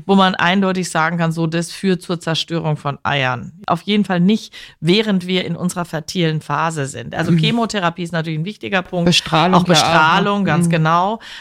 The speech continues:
Speaker 1: Also wenn das kleine Becken bestrahlt wurde, auch in der Jugend und Frauen, die eine Chemotherapie kriegen, insbesondere Hochdosistherapien, bei diesen jugendlichen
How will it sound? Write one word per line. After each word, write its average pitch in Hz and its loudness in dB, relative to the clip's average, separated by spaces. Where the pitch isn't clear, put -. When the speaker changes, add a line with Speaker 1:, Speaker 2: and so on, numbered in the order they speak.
Speaker 1:
Also 175 -2
wenn 170 2
das 160 -2
kleine 151 0
Becken 190 -4
bestrahlt 175 0
wurde, 202 0
auch 170 0
in 175 0
der 156 2
Jugend 196 0
und 170 4
Frauen, 170 2
die 170 2
eine 160 2
Chemotherapie 202 -2
kriegen, 180 -4
insbesondere 170 -2
Hochdosistherapien, 175 0
bei 151 2
diesen 151 0
jugendlichen 170 0